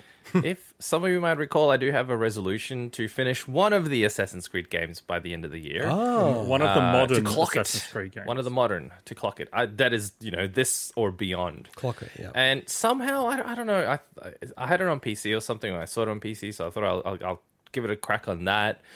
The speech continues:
Speaker 2: Then I realized the save files don't sync between the P C version, even though it's an Xbox, um, 'cause it's not a, a, what were you gonna say, Swinny? It's
Speaker 3: No, I was just, uh,
Speaker 2: you're the one
Speaker 3: yeah,
Speaker 2: that
Speaker 3: no, I was,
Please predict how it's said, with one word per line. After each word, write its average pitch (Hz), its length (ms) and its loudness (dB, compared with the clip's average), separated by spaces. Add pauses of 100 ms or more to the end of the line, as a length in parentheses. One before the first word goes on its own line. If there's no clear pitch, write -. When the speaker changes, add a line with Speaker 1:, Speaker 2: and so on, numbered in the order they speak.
(160)
Speaker 2:
Then 147 120 0
I 151 60 4
realized 151 500 4
the 120 60 -10
save 117 320 -2
files 123 380 4
don't 127 220 -2
sync 120 400 -6
between 117 300 -6
the 101 60 -6
P 117 180 -6
C 120 140 -10
version, 113 640 -2
even 98 180 -6
though 95 120 0
it's 90 140 -8
an 82 60 -6
Xbox, - 920 -4
um, 90 760 -2 (640)
'cause 101 140 -4
it's 104 160 -8
not 104 140 2
a, 87 280 0 (140)
a, - 40 -12 (800)
what 110 120 -2
were 95 60 -4
you 90 40 -6
gonna 92 120 -6
say, 104 140 -6
Swinny? 220 320 -6 (220)
It's - 140 -10
Speaker 3:
No, 220 80 6
I - 20 6
was 240 120 2
just, 240 220 -4
uh, 180 120 4
Speaker 2:
you're 107 100 -4
the 101 60 -2
one 214 80 2
Speaker 3:
yeah, 143 80 8
Speaker 2:
that 165 160 2
Speaker 3:
no, 208 100 6
I 160 200 8
was, 185 120 4